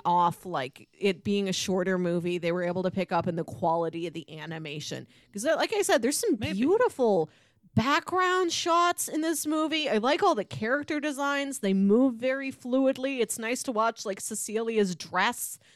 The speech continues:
Speaker 1: just sort of swish around as she moves.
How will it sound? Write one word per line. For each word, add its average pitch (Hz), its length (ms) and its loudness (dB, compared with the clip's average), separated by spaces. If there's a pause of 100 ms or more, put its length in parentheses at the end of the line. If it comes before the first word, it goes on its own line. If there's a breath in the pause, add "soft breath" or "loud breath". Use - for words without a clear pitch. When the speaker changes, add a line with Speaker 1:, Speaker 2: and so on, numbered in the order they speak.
(140 soft breath)
Speaker 1:
just 269 260 0
sort 269 220 2
of 269 60 -2
swish 240 360 0
around 247 400 0
as 254 80 0
she 247 220 0
moves. 254 540 2